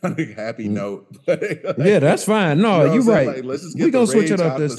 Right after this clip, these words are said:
Speaker 2: time.
Speaker 1: system.
Speaker 2: Let's
Speaker 1: Let's
Speaker 2: get
Speaker 1: get
Speaker 2: the
Speaker 1: the
Speaker 2: anger
Speaker 1: rage
Speaker 2: out
Speaker 1: out
Speaker 2: the
Speaker 1: the
Speaker 2: way
Speaker 1: system.
Speaker 2: first.
Speaker 1: Yeah.
Speaker 2: So, I'm gonna start by saying this, and this start, it's like, I feel like we had one disclaimer before about this that was just like,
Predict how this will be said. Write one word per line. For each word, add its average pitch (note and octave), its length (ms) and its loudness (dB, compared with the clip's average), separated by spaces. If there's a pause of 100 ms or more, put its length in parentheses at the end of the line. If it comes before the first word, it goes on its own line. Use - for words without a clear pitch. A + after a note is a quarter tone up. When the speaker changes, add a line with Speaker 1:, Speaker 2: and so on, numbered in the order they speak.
Speaker 2:
time. C#3+ 120 -2
Speaker 1:
system. A#2 180 -6
Speaker 2:
Let's G3+ 160 -4
Speaker 1:
Let's A#3 100 -2
Speaker 2:
get A3+ 60 -6
Speaker 1:
get - 80 -4
Speaker 2:
the - 60 -10
Speaker 1:
the E3 60 -2
Speaker 2:
anger D#3 180 -4
Speaker 1:
rage D3 80 -2
Speaker 2:
out C#3 60 -4
Speaker 1:
out - 40 -8
Speaker 2:
the D3+ 80 -10
Speaker 1:
the C3 60 -8
Speaker 2:
way C3+ 100 -6
Speaker 1:
system. C3+ 180 -10
Speaker 2:
first. A2+ 300 -6
Speaker 1:
Yeah. F#2 180 -14 (160)
Speaker 2:
So, D#3+ 560 -6 (840)
I'm G#3 80 -4
gonna G#3+ 100 -4
start F3 340 -8
by D#3 120 -6
saying C#3+ 380 -12
this, - 360 -16
and C3 160 0
this G#3 160 2
start, F#3+ 220 -2 (260)
it's E3+ 160 -6
like, F3+ 140 -4
I E3 60 -2
feel A#3 160 -6
like G3 140 -8
we F#3+ 100 -6
had D#3 260 -6
one D3 180 -6
disclaimer D3 480 -8
before D3 600 -4 (300)
about D3 320 -2
this D#3 200 -4
that C#3 80 -4
was C3 120 -4
just B2+ 220 -10
like, A2 380 -10